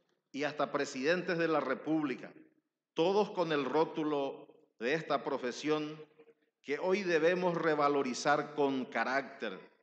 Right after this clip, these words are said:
conocimiento y honestidad para devolverle el brillo de aquellos años luminosos en que el debate era un arma cargada de ideas y no de insultos,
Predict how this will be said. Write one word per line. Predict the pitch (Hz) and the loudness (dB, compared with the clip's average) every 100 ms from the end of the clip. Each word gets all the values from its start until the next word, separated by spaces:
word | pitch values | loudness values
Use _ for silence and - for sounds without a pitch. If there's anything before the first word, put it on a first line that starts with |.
| _ _ | _ _
conocimiento | 127 131 131 127 120 135 156 165 156 160 | -2 -2 -6 -6 -6 -4 -4 -6 -6 -4
y | |
honestidad | 139 135 123 - 113 120 120 - - _ _ _ _ _ _ _ | -4 -4 -8 -10 -8 -6 -8 -10 -20 _ _ _ _ _ _ _
para | - 127 127 | -4 -2 0
devolverle | 127 127 123 120 139 156 160 156 151 | 0 2 2 2 4 4 2 0 0
el | 135 | -2
brillo | 120 147 175 175 170 165 160 - | -2 -2 0 -2 0 0 -2 -8
de | 123 | -6
aquellos | 123 120 151 151 143 - | -6 -4 -6 -2 -4 -2
años | 151 156 151 143 - | -4 -2 -6 -8 -10
luminosos | 147 147 139 135 143 135 104 - - _ _ _ _ _ _ | -4 -4 -2 -2 -4 -4 -14 -18 -20 _ _ _ _ _ _
en | 147 143 | -8 -6
que | 147 160 | -4 -2
el | 160 | 0
debate | 143 135 143 190 185 170 | 2 2 4 2 2 2
era | 165 | 4
un | 160 160 | 4 4
arma | 156 160 165 156 160 | 6 6 6 2 2
cargada | 139 135 139 147 143 | 0 2 4 4 4
de | 143 | 2
ideas | 135 131 156 165 170 160 - - - _ - | 0 0 2 2 0 -6 -14 -20 -20 _ -8
y | 131 | -6
no | 131 143 | -2 0
de | 143 | 0
insultos, | 139 131 - 139 120 113 - | -2 -4 -2 -2 -4 -8 -12